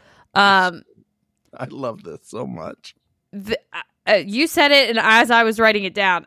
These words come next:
Speaker 1: I mean, production with, with this decision and this last twist, I liked what they did last year, but this fucking
Speaker 2: Much better.
Speaker 1: killed it in comparison.
Speaker 2: Much
Speaker 1: Um,
Speaker 2: better.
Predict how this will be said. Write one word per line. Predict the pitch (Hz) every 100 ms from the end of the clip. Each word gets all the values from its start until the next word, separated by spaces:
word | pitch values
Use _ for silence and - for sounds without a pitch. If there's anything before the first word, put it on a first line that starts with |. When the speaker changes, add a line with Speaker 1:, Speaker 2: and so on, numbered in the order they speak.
| _ 208
Speaker 1:
I | 214
mean, | 208 202 _ -
production | 233 233 285 - 359 320 294 _ _ _
with, | 202 196
with | 202 208 190
this | 214 262
decision | - 302 - 196 202 196
and | 190
this | 190 -
last | 190 180 190 - -
twist, | 185 170 170 - - _ _ -
I | 196 220
liked | 214 226 294
what | 294
they | 277
did | 240 247
last | 214 208 -
year, | 233
but | 214 -
this | 202 208 233 - _
fucking | _ 220 196 - 196 -
Speaker 2:
Much | -
better. | - _ _
Speaker 1:
killed | - - - 220 202 196 190 170
it | 147 - -
in | 180
comparison. | 170 170 - 156 135 - - - - _ _ -
Speaker 2:
Much | 202 196 185
Speaker 1:
Um, |
Speaker 2:
better. | 175